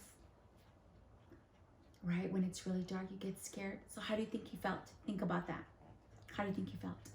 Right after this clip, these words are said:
<gasps> A giant. Look at this big giant. Ah.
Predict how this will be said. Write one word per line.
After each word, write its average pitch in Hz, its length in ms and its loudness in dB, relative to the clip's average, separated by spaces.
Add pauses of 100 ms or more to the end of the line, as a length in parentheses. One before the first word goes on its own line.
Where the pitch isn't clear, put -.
(2250)
<gasps> 277 360 4
A 226 140 12
giant. 226 680 12 (1000)
Look 269 140 12
at 415 80 12
this 349 160 10
big 320 240 8
giant. 302 420 12
Ah. 170 880 12